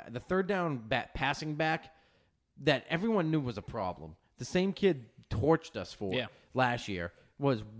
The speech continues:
Speaker 1: untouched coming out of the backfield. I don't know what the problem is. They cannot figure out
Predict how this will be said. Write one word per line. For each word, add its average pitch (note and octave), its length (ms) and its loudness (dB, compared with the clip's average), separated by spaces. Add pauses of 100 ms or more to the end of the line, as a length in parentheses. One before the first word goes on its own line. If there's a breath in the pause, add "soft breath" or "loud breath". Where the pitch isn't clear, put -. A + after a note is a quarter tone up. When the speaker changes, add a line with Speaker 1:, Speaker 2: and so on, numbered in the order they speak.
(560)
Speaker 1:
untouched E3+ 580 0
coming A2+ 200 0
out G2 40 0
of F#2 60 -2
the F2 60 -6
backfield. E2 500 -8 (160 loud breath)
I F3+ 60 0
don't A3 80 0
know A3+ 100 6
what C#3+ 280 2
the E3+ 80 -2
problem C#3+ 320 2
is. G#2 140 -4
They A#2 100 -2
cannot C#3+ 440 0
figure C3+ 300 -2
out G2+ 220 -2